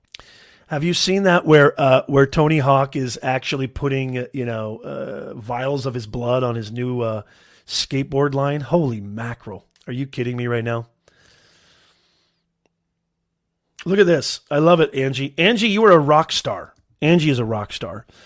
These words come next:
I'm sitting in my new home office with my new iMac, which I haven't gotten yet, so let me know how fast it is.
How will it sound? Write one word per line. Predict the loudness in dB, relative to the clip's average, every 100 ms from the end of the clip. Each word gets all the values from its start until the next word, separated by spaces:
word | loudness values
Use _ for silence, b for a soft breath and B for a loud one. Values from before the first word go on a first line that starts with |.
| B B -2
I'm | 0
sitting | 4 4 6
in | 6
my | 4
new | 6 6
home | 6 6
office | 4 4 2 0 -4 -6
with | -4
my | -2 -2
new | 2 4 4
iMac, | 4 2 2 2 -2
which | -4 -2
I | 0
haven't | 0 -2
gotten | -4 -4 -6
yet, | -8 -10 -12
so | -10
let | -6 -6
me | -6
know | -6
how | -6
fast | -8 -8 -6 -6 -12
it | -14
is. | -14 -16